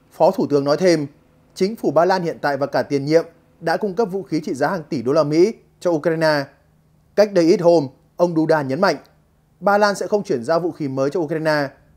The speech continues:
bao gồm xe tăng, pháo tự hành, bệ phóng tên lửa và máy bay tấn công hạng nhẹ mà nước này đã đặt hàng từ các nhà sản xuất Hàn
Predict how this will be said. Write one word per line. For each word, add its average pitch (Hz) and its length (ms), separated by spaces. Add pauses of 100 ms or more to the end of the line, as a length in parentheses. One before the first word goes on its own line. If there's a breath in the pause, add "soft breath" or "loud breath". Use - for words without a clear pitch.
(100)
bao 202 200
gồm 165 180
xe 160 140
tăng, 156 300 (260)
pháo 147 160
tự 185 140
hành, 139 280 (320)
bệ 180 180
phóng 156 240
tên 190 140
lửa 143 220 (360)
và 147 180
máy 147 120
bay 180 120
tấn 151 180
công 175 160
hạng 131 200
nhẹ 143 180
mà 123 120
nước 165 140
này 170 140
đã 123 80
đặt 160 140
hàng 127 220
từ 123 80
các 180 120
nhà 151 120
sản 123 160
xuất 180 140
Hàn 151 160